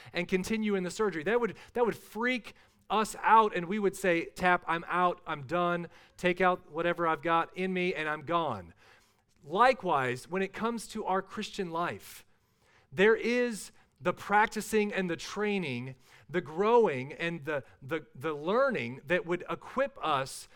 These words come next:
to discern, to be able to handle what life presents us. There are hundreds of decisions that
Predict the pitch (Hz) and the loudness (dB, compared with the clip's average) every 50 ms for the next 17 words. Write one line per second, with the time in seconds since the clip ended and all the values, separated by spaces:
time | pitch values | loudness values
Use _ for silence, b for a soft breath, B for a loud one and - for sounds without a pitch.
0 | b b b b - - 208 - 196 185 - - - - 220 226 233 220 196 170 | b b b b -6 -6 -4 -2 -2 -4 -4 -6 -4 -2 0 0 2 2 0 0
1 | 156 156 170 175 b b b b - 180 175 202 196 196 180 175 170 147 - 196 | -2 -4 -6 -10 b b b b -8 -4 2 2 2 2 2 0 -2 -2 -2 -2
2 | 220 226 226 214 165 165 151 147 147 147 165 190 196 - 165 160 156 160 156 160 | 0 0 0 0 0 0 -2 -2 -4 -2 0 0 0 0 -2 0 0 0 0 -2
3 | 151 - - - b b b b b b - 180 170 143 - - - 175 - - | -6 -8 -18 -20 b b b b b b -6 -6 -4 -2 0 -2 -2 -2 -4 -6
4 | 127 101 - - - - - - _ _ _ _ _ _ _ _ _ _ _ _ | -6 -8 -8 -14 -16 -16 -16 -18 _ _ _ _ _ _ _ _ _ _ _ _
5 | _ _ _ _ _ _ 135 175 202 202 190 175 - - - 220 247 254 214 254 | _ _ _ _ _ _ 0 2 2 4 2 2 0 -2 0 0 2 2 0 -4
6 | 254 202 220 226 185 208 196 - - 190 185 170 175 165 165 160 127 170 160 147 | -4 -2 -2 -2 -2 -2 -6 0 0 0 0 0 -4 -6 -8 -8 -4 -2 -2 -2